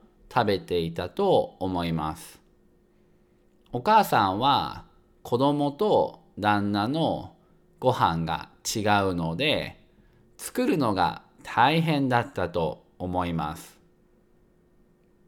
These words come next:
昼ご飯は小学校と中学校では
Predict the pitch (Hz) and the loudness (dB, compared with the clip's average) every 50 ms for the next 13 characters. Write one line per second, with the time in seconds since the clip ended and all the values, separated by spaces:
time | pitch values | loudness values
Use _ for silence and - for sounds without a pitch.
0 | _ _ _ _ _ - - - 151 185 196 202 208 220 220 220 196 151 113 95 | _ _ _ _ _ -10 -4 0 4 6 6 8 8 8 6 6 6 4 4 4
1 | 92 95 104 117 117 107 85 69 - - - - _ _ _ _ - - - 143 | 2 2 2 4 4 4 4 2 -2 -6 -12 -18 _ _ _ _ -12 -6 -2 0
2 | 139 139 131 131 127 120 - - - - 87 - 120 - - 175 175 127 73 62 | 2 2 4 4 2 2 0 -4 -8 -8 -8 -8 -8 -8 -4 -2 0 0 0 -2
3 | - - _ _ _ _ _ _ _ _ - - - 117 101 95 95 90 85 - | -4 -12 _ _ _ _ _ _ _ _ -8 -4 0 0 2 2 2 0 0 -2
4 | - - 82 76 73 80 85 113 156 175 156 101 67 - - | -6 -10 -10 -10 -8 -8 -8 -6 -2 0 0 0 0 -2 -6